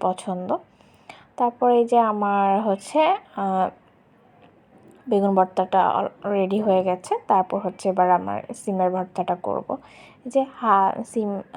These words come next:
হচ্ছে সিদ্ধ করে নিয়েছি। তারপর হচ্ছে আমি একটু, আহ, ভাজা ভাজা করে নিচ্ছি যেন একটু পোড়া পোড়া ভাব হয়। পোড়া পোড়া ভাব হলে হচ্ছে সিমের ভর্তাটা খেতে খুবই মজা। পাটায়, উম,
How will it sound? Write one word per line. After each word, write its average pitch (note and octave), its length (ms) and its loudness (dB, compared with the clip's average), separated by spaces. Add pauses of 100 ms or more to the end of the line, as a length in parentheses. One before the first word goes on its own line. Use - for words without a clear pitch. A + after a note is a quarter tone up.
হচ্ছে C4 400 2
সিদ্ধ G#3 260 -2
করে G#3 280 -2
নিয়েছি। G#3+ 400 -4 (100)
তারপর G3 380 -2
হচ্ছে A3 320 -6
আমি G#3 160 -4
একটু, C#4+ 440 -4 (460)
আহ, G3+ 180 4
ভাজা A3 340 4
ভাজা G#3+ 240 4
করে G3+ 280 0
নিচ্ছি F#3+ 360 -4
যেন F#3+ 240 2
একটু F#3+ 240 0
পোড়া A3 300 4
পোড়া G3+ 280 2
ভাব F#3+ 360 -4
হয়। G3 260 0
পোড়া A3+ 200 4
পোড়া G#3+ 240 4
ভাব G#3 260 0 (100)
হলে A3 220 0
হচ্ছে C4+ 300 -6
সিমের F#3+ 320 -2
ভর্তাটা F#3+ 380 -4
খেতে G3+ 340 -6
খুবই G#3 300 -4
মজা। G3 320 -2 (460)
পাটায়, C4 460 4
উম, G#3+ 800 -8